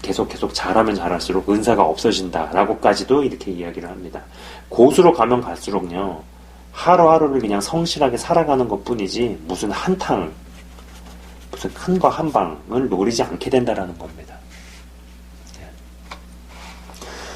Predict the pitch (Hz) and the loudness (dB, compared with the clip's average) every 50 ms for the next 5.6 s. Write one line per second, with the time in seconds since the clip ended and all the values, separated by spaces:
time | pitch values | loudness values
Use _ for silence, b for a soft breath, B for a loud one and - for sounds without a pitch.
0 | B B - 147 175 202 - 135 135 - 185 156 - 120 123 135 127 143 139 139 | B B 4 6 6 6 6 4 4 4 2 4 4 4 4 4 4 2 2 4
1 | 131 123 117 113 113 110 107 107 90 87 85 90 85 80 90 98 127 156 156 139 | 4 4 4 2 0 0 -2 -4 -6 -6 -8 -8 -2 2 2 4 4 4 4 4
2 | 135 - - 180 190 202 190 180 156 127 113 113 120 117 98 82 82 85 - 92 | 2 2 4 4 4 6 6 4 2 2 2 0 0 0 -2 -2 -4 -2 2 2
3 | 110 123 131 127 123 - - 104 120 127 127 123 113 104 - - 104 95 107 107 | 4 6 4 4 4 0 -2 0 2 2 2 2 0 -4 -6 -6 -2 2 2 4
4 | 107 104 101 101 95 92 90 - 78 78 76 - - - - - - - - 90 | 4 4 4 4 4 4 4 2 0 -2 -4 -4 -6 -6 -6 -8 -8 -4 0 2
5 | 92 92 90 90 90 90 87 85 82 80 78 | 2 4 4 4 2 2 0 0 -2 -4 -6